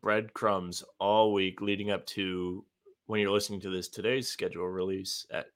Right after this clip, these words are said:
three P M. In November, the Celtics will open their in-season tournament play on November tenth against the Brooklyn Nets.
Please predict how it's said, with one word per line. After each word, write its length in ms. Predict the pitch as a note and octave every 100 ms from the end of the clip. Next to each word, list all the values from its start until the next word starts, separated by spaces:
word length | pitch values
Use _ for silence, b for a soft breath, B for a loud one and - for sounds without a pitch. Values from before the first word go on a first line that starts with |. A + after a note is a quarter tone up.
| _ -
three 120 | A#2
P 160 | A2+
M. 200 | D#2+ F#2 - _ _ _ _ _ _ _ -
In 100 | A#2+
November, 720 | C3+ A#2 C3+ D3+ A#2+ A#2 C3 _ _ _ -
the 100 | A#2+
Celtics 360 | D3+ D3+ C#3+
will 200 | C#3+ - -
open 560 | D3+ D#3 F3 E3+ E3+ -
their 240 | C3 A#2+
in-season 720 | A#2 C#3 D3 C#3 C#3+ C#3 C3 A#2+
tournament 460 | C3 B2+ A#2+ A2
play 500 | G#2 A2 G#2 G2+ G#2 - _ _ _ _ _ -
on 140 | A2+
November 340 | G#2+ A2 G#2+ G2+
tenth 360 | - G#2+ G2
against 220 | G2+ G2 F2
the 60 |
Brooklyn 320 | G#2 G2+ F#2 F#2
Nets. 400 | G#2 - -